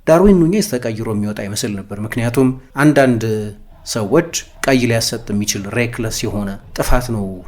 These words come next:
ያጠፋው። ካይል ዎከር ፒተርስ ላይ ሄዶ መቶታል ከኋላ። ነገር ግን ከቢጫ በላይ ቢሆን የተጋነነ ይመስለኛል በእኔ አስተያየት። ስለዚህ ለሌላ ካርድ እንዳይጋለጥ ቀይረው ሊያስወጡት ይችላሉ የሚል ግምት ነበር።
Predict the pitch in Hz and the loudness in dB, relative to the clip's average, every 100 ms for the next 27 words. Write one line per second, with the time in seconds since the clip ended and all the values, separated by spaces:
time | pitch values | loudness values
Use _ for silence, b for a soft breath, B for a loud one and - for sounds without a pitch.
0 | - 117 110 113 - 120 101 98 - 107 | -6 -2 -2 -4 -4 -4 -4 -4 -4 -2
1 | 107 101 113 - 123 120 117 113 101 117 | -4 -8 -12 -4 -4 -4 -6 -6 -2 -2
2 | 117 107 104 - - 131 135 110 98 107 | 0 -2 -6 -4 -4 0 -2 -2 -6 -6
3 | 98 - - - - 113 104 104 104 120 | -2 0 0 -4 -8 -6 -4 -4 -2 -2
4 | 120 - 117 110 107 107 107 113 107 127 | -2 -8 -6 -4 -4 -4 -4 -6 -2 2
5 | 202 135 127 117 110 110 104 104 113 101 | 2 2 0 0 0 -2 -4 -4 -4 -6
6 | 101 98 - 110 107 - 135 156 - B | -8 -10 -4 -4 -2 -4 -2 -2 -4 B
7 | B - 123 117 123 117 117 117 110 104 | B -2 0 4 4 4 2 0 0 -4
8 | 120 113 104 107 107 104 113 110 170 196 | -4 -4 -4 -4 -4 -4 -4 -2 -2 -2
9 | - - 120 113 120 110 107 107 - - | -8 -6 -4 -2 0 -2 -2 -2 -2 -4
10 | 107 - 110 104 110 160 170 117 113 160 | -6 -4 -2 -2 4 4 4 2 4 4
11 | 107 92 82 | 0 -6 -10